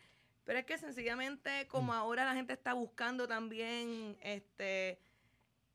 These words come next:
Speaker 1: estar como que en lo, en lo que se percibe como diferente, pero verdaderamente es la moda.
Speaker 2: Al revés, sí. Es como que
Speaker 1: <laughs>
Speaker 2: es, es realmente que lo hipster es lo que es moda.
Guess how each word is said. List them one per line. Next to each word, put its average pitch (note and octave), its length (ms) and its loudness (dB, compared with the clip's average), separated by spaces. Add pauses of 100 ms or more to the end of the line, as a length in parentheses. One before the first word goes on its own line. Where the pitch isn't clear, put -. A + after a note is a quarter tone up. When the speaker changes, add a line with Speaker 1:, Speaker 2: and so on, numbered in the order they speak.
(180)
Speaker 1:
estar G#3+ 480 0
como A3+ 240 -2
que A3 100 -4
en A3 140 -4
lo, G#3 240 2
en A3+ 160 -2
lo A#3 120 2
que A#3 120 -2
se B3 160 -2
percibe C#4 500 -2
como C4+ 240 -2
diferente, B3 540 0
pero G3 120 2
verdaderamente G3 640 2
es G#3+ 80 0
la G3 140 2
moda. E3 480 -2
Speaker 2:
Al F#3+ 100 8
revés, F3 300 6
sí. G3 180 6
Es F3 60 2
como G3 240 6
que F3 220 10
Speaker 1:
<laughs> - 540 2
Speaker 2:
es, A3+ 240 4
es G#3+ 160 6
realmente A3 540 4
que F3 240 4
lo F3 240 8
hipster E3 920 6 (120)
es E3 240 -4
lo E3+ 160 0
que D#3 80 -2
es - 160 -6
moda. A#2 440 -4